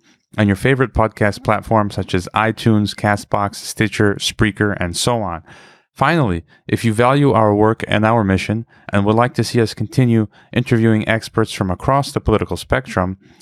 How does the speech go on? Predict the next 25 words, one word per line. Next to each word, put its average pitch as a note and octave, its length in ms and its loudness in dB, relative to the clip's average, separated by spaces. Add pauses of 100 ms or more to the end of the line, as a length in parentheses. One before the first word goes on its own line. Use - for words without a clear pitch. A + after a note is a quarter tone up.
(140)
please C#3 200 0
consider B2 380 2
leaving A2+ 400 2
a A2 60 -2
one-time A2 420 0
donation G2 540 0
via F#2 240 2
PayPal A2 580 0
or F#2+ 160 0
Bitcoin A2+ 680 0 (380)
or D3 260 4
becoming A2 480 0
a G#2 80 0
regular A2 360 2
monthly G#2 340 0
supporter F#2 560 0
on F#2+ 120 0
our F#2 180 2
Patreon. A2 680 0 (400)
All C3 200 4
the C3+ 100 2
links G#2+ 300 0
can G#2 160 -2
be G2 100 -2
found F#2+ 400 0